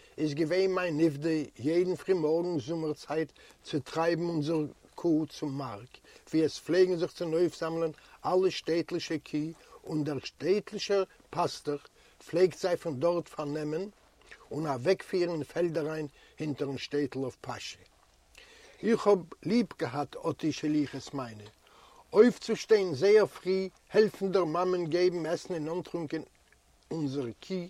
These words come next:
א ווייס-שווארץ געפלעקטע, און נאכדעם א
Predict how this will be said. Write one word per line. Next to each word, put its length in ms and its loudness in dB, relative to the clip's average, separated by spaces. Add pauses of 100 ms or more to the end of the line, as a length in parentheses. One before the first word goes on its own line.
(600)
א 180 -4
ווייס-שווארץ 800 2
געפלעקטע, 580 -2 (460)
און 160 2
נאכדעם 460 4 (260)
א 140 -6